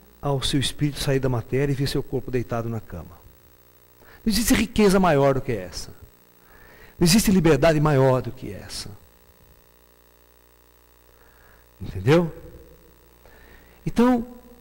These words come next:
mas isso só vai acontecer se nós investirmos nisso. Se vocês tiverem a coragem pra fazer esta alquimia, essa revolução.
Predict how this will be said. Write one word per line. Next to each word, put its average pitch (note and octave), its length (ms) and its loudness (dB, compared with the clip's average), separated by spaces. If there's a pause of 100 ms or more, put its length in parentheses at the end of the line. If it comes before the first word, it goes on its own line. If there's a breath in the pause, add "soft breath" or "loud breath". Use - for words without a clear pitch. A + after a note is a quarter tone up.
(220)
mas G3 240 4
isso A#3+ 200 4
só - 280 4
vai A3 340 4
acontecer F3+ 920 0 (640 loud breath)
se - 200 2
nós F3+ 280 4
investirmos F#3 760 0
nisso. G#2 340 -12 (1900 loud breath)
Se - 140 -4
vocês G3 240 2
tiverem G3 300 4
a G3 60 0
coragem F#3 840 2 (360)
pra C#3+ 100 -6
fazer B2+ 640 -2 (500 soft breath)
esta D3+ 480 -4
alquimia, C#3+ 580 -4 (1160 loud breath)
essa - 220 0
revolução. C3+ 560 -4